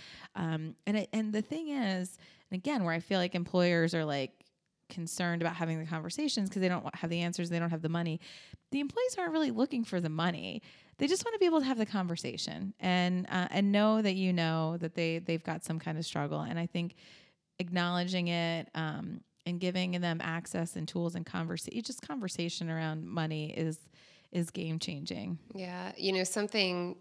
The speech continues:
Speaker 2: you said, so it really starts with just acknowledging money and not being afraid to talk about it first,
Speaker 1: Mm-hmm.
Speaker 2: because we talk about so many other things, right?
Speaker 1: Yeah.
Speaker 2: Um, but we won't talk about money, and we're the people that pay them. <laughs> So,
Speaker 1: I know, it's
Speaker 2: which is, that's what
Speaker 1: crazy.
Speaker 2: always kinda cracks me up is, is, you know, uh, if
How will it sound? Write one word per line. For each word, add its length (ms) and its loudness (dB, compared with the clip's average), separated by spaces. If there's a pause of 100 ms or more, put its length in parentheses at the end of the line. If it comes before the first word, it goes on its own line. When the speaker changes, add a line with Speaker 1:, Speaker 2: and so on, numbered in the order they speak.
(100)
Speaker 2:
you 340 0
said, 300 2
so 120 4
it 60 4
really 240 8
starts 340 0
with 100 -2
just 180 0
acknowledging 720 2
money 260 2
and 80 2
not 180 4
being 140 2
afraid 360 -2
to 80 -8
talk 340 -4
about 280 -4
it 220 -8
first, 280 2
Speaker 1:
Mm-hmm. 100 -2
Speaker 2:
because 180 2
we 80 -2
talk 220 0
about 200 2
so 140 0
many 240 -2
other 220 -6
things, 400 -4
right? 240 6
Speaker 1:
Yeah. 180 4 (480)
Speaker 2:
Um, 380 12
but 120 0
we 120 4
won't 280 4
talk 300 0
about 340 2
money, 380 4
and 220 0
we're 240 0
the 80 -4
people 400 -6
that 180 -6
pay 280 -4
them. 320 0
<laughs> 0 -
So, 200 6 (100)
Speaker 1:
I 100 12
know, 220 8 (120)
it's 80 -4
Speaker 2:
which 140 6
is, 40 6
that's 240 12
what 80 10
Speaker 1:
crazy. 60 12
Speaker 2:
always 200 10
kinda 200 2
cracks 400 4
me 160 8
up 180 4
is, 300 0
is, 500 0
you 140 2
know, 240 6
uh, 340 2
if 160 0